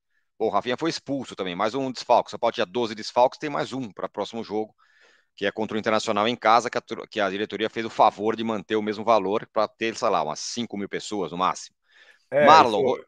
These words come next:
Speaker 1: ro-,
Speaker 2: só,
Speaker 1: fala.
Speaker 2: só um detalhe sobre essa observação, é muito importante. Depois dos três a um, a partir da metade do segundo tempo, o Rogério começou a tirar os seus jogadores pendurados, como o Caleri, que tava nervoso, e era a possibilidade de tomar o terceiro, era gigante. Vai
Speaker 1: Sim.
Speaker 2: o Rafinha e toma dois cartões amarelos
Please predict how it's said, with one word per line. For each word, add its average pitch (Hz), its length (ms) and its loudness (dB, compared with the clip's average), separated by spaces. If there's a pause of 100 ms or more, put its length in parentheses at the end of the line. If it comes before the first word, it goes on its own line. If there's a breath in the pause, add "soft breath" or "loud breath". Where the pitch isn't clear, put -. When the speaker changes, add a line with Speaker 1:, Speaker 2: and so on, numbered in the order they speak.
Speaker 1:
ro-, - 140 -8 (180)
Speaker 2:
só, 143 160 4
Speaker 1:
fala. 151 180 8
Speaker 2:
só 156 280 6
um 123 100 -2
detalhe 127 460 2
sobre 117 280 2
essa 120 220 2
observação, 113 560 0
é - 20 -6
muito 139 220 -8
importante. 143 640 -2 (460 soft breath)
Depois 147 520 8
dos 143 180 -2
três 156 360 2
a 139 60 2
um, 147 100 -2
a 143 60 0
partir 139 240 -2
da 156 80 -4
metade 151 340 0
do - 60 -12
segundo 135 180 -8
tempo, 151 180 -4
o 135 40 -6
Rogério 151 280 2
começou 151 340 -2
a - 20 0
tirar 147 240 0
os 147 120 0
seus 135 280 -4
jogadores 139 420 0
pendurados, 135 640 0
como 127 220 -10
o - 20 -8
Caleri, 131 380 2
que 120 80 -12
tava 147 240 -2
nervoso, 135 460 -2
e - 20 4
era 151 100 2
a - 20 -2
possibilidade 143 600 0
de 139 60 -4
tomar 143 160 2
o 143 60 2
terceiro, 143 420 0
era 147 120 0
gigante. 104 260 -8
Vai 135 120 6
Speaker 1:
Sim. 151 60 6
Speaker 2:
o - 20 -4
Rafinha 151 400 -2
e 151 60 -4
toma 156 260 -2
dois 175 400 2
cartões 147 460 -4
amarelos 135 520 2